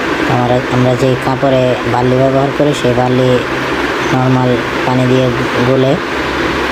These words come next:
এটা আমরা ইউজ করি, যার ফলে আয়রন দিয়ে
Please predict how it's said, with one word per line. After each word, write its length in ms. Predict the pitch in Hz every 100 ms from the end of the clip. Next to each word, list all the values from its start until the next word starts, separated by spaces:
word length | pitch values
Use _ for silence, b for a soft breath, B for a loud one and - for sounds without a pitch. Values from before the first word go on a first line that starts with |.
| - - - - - 165
এটা 140 | 143 131
আমরা 220 | 123 117 120 127 - - - - - - - - - - - -
ইউজ 200 | 123 113 -
করি, 200 | 135 143 - - - - - - - 120
যার 140 | 120
ফলে 180 | - 120 120 120
আয়রন 220 | 120 120
দিয়ে 120 | 120